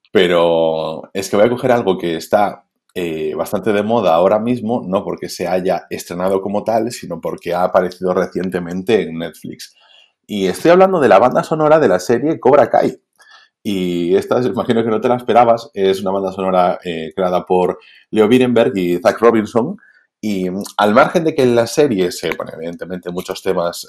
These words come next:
eh, que se hicieron en los ochenta, ella coge bastante el espíritu de, de la época. Es una de las series que yo quiero reivindicar porque, a pesar de que sabes que yo soy bastante antinostalgia,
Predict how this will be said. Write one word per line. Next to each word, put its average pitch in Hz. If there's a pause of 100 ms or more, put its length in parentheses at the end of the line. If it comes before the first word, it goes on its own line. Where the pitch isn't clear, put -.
(100)
eh, 80 (640)
que -
se -
hicieron 78
en 80
los 82
ochenta, 120 (160)
ella 160
coge 151
bastante 135 (100)
el 104
espíritu 120
de, 82
de 85
la 80
época. - (400)
Es 139
una 165
de 151
las 147
series 131
que 95
yo 101
quiero 120
reivindicar 113
porque, 87
a 92
pesar -
de 127
que 117
sabes 117
que 110
yo 110
soy 110
bastante 101
antinostalgia, 87